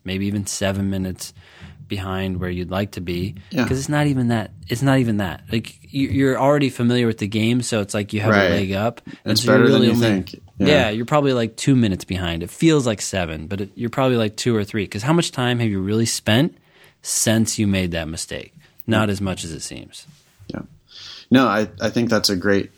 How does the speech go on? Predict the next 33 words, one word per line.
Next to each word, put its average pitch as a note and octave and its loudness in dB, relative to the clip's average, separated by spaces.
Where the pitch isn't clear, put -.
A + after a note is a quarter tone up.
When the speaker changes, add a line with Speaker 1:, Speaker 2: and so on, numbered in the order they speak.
Speaker 2:
I - -6
think G2 -2
that's F#2 -4
a F2+ -4
great E2+ -4
tip. E2+ -4
You A2+ 4
know, G#2+ 2
if A#2+ 2
you C3+ 6
hate C3 0
reading A#2 4
comprehension, F2+ -2
I A2 4
think B2 4
you B2 6
should A#2+ 0
plan A2 2
on F#2+ 2
reading G2+ 2
comprehension F#2 -2
being F#2 0
your F2+ -2
section F#2 -2
one G2 0
and A#2 6
Speaker 1:
And, A2 -2
yeah. B2 4
Speaker 2:
also C3 4
your B2+ 6
Speaker 1:
<laughs> C3 4
Speaker 2:
section A#2 2
two, A2+ 2